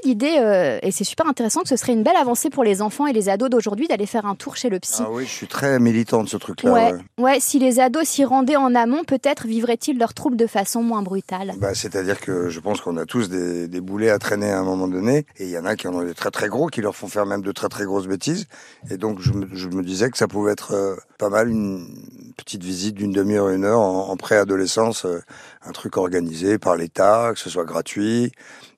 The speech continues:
Speaker 2: et qui pourrait éventuellement déceler chez un gamin, euh, une détresse telle qu'elle pourrait faire un drame plus tard.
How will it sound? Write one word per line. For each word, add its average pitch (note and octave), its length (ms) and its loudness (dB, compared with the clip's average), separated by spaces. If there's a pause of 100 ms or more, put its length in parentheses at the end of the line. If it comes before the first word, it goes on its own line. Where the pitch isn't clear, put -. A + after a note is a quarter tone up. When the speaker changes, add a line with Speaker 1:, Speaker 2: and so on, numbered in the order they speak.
Speaker 2:
et G2 60 -16
qui - 160 -10
pourrait F#2 380 0
éventuellement F#2+ 580 0
déceler G2+ 340 2
chez G2+ 260 -4
un F#2 100 -2
gamin, G#2 420 2
euh, F#2+ 200 0 (360)
une G2+ 200 -2
détresse G#2 440 2
telle A#2+ 280 6
qu'elle G2 180 -4
pourrait F#2+ 180 -2
faire F#2+ 160 -2
un F#2+ 80 0
drame F#2+ 220 -4
plus - 120 -14
tard. B2 320 2